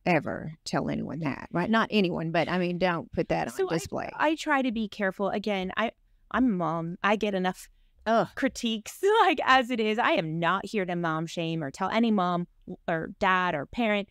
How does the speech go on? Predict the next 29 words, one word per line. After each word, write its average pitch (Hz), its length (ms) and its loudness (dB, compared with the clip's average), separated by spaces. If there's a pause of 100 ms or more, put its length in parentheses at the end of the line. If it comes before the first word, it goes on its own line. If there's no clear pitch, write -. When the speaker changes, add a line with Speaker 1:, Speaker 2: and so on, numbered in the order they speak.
(200)
Speaker 2:
what 208 180 2
to - 100 -12
do 180 240 -2
and 175 140 -2
what - 120 -4
not 160 200 -4
to - 80 -14
do. 160 160 -4
This 220 180 0
is 254 100 -2
just 254 200 -2
what - 120 0
I 180 140 4
choose 180 320 -6
to 180 100 -4
do 170 200 0
and 156 80 -4
what 156 180 0
works 151 300 -4
for 160 160 -4
me. 165 320 -4 (320)
I 214 320 6
really 208 480 0
make 190 220 2
an 180 120 -4
effort 214 380 -4
not 170 280 0
to 170 280 -4
tag - 600 -6